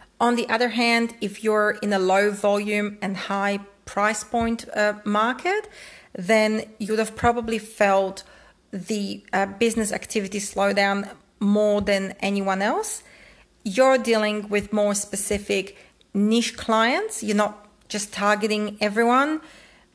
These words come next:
Because of the higher price point, it is harder to, for customers to purchase your product or service, and therefore they need more time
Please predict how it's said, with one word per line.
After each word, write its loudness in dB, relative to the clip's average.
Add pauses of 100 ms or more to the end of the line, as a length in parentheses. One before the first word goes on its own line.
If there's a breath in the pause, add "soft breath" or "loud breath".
Because 2
of 0
the 2
higher 2
price 0
point, -4
it -2
is -8
harder 0 (460 loud breath)
to, -4
for -2
customers -2
to -6
purchase -2
your -4
product 0
or -6
service, -2 (460 loud breath)
and 4
therefore 0
they 0
need -4
more 0
time -4